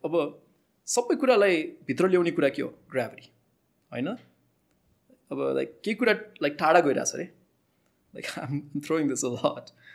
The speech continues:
यो टाढा गइरहेछ, यसलाई भित्र फेरि फिर्काएर ल्याउने के हो त? ग्राभिटी, होइन?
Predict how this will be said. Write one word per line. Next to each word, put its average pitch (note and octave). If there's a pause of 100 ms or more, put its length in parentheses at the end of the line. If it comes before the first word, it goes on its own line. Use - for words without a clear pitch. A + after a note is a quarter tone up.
(280)
यो F3+
टाढा F#3+
गइरहेछ, D3+
यसलाई F#3
भित्र C#3
फेरि F#3
फिर्काएर C#3+
ल्याउने C3+
के C3
हो B2
त? A#2 (560)
ग्राभिटी, B2+ (800)
होइन? E3